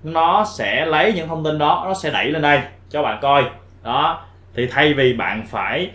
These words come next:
vô từng máy, bình thường là bạn phải vô từng máy, bạn coi, thấy không? Còn trên đây, bạn config xong là nó sẽ đẩy lên trên cái web này, bạn vô web này, bạn coi hết được những cái máy của bạn luôn,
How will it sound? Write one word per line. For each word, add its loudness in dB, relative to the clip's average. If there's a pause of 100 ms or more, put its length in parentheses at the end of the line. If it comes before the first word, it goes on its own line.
(160)
vô 2
từng -4
máy, -2
bình -4
thường 0
là -2
bạn -4
phải -4
vô 4
từng -4
máy, 0 (300)
bạn -8
coi, 6 (180)
thấy -2
không? 4 (340)
Còn -4
trên 2
đây, 4 (1000)
bạn -2
config -2
xong 0 (340)
là -2
nó -4
sẽ -4
đẩy -2
lên 0
trên -8
cái -12
web -2
này, -2
bạn -6
vô 6
web 2
này, -2 (200)
bạn -10
coi 0
hết -2
được -8
những -8
cái -4
máy -2
của -6
bạn -6
luôn, -2